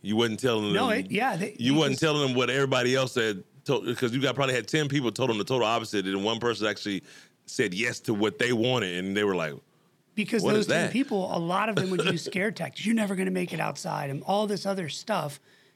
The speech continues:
Speaker 2: you would hear, compared to people that really, you know, once you say, "No, that's, that's awesome. Tell me about that."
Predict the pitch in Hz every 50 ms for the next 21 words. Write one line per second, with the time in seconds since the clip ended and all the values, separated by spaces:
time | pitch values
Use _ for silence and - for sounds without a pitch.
0 | _ - 180 175 151 143 135 - - 294 302 202 156 143 139 143 143 - - -
1 | - _ _ _ - 233 - - - 240 240 240 226 190 - - 196 190 180 180
2 | 170 175 180 175 - _ _ _ _ - - 233 190 - 196 190 190 180 165 180
3 | 170 165 165 165 165 170 - _ _ _ _ _ _ _ _ _ _ _ _ _
4 | _ _ _ _ - 160 175 185 180 175 165 147 143 - - 190 185 160 147 160
5 | 208 262 - - - 208 - - 233 262 226 190 - 143 - - 165 165 - -
6 | - - - 143 131 - - 151 165 - - - 170 - - 202 226 226 202 175
7 | 151 143 135 - - - - -